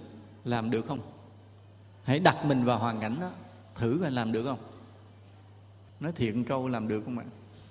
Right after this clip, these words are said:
Không làm được cái này là thua đó. Thử coi, bây giờ thử đặt là mình, lát nữa mình rời khỏi chùa Phong Hòa về, thì có công an lại bắt, nói mình giết người,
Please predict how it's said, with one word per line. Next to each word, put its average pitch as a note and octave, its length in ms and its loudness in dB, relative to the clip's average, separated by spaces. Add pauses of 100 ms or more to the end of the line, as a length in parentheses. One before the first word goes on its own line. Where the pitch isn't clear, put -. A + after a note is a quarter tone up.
(760)
Không G3 220 6
làm D#3+ 180 6
được D3 120 8
cái G#3+ 120 6
này D#3 220 6
là C#3 200 4
thua F#3 280 6
đó. G#3+ 180 2 (1300)
Thử C#3 300 8
coi, G#3 160 6 (320)
bây D#3 120 4
giờ D3 40 -4
thử C#3+ 180 8
đặt E3+ 200 6
là D3 100 4
mình, C3+ 240 4 (300)
lát E3+ 260 8
nữa D3+ 160 6
mình E3+ 160 4
rời C#3+ 180 8
khỏi C#3+ 160 4
chùa D#3 220 6
Phong E3+ 200 2
Hòa D3+ 200 6
về, C3 540 4 (340)
thì A#2+ 100 -8
có F#3+ 100 2
công F3 180 4
an D3+ 200 2
lại A#2+ 120 4
bắt, E3 240 2
nói E3+ 100 4
mình B2 300 2
giết D3 200 0
người, A#2 240 2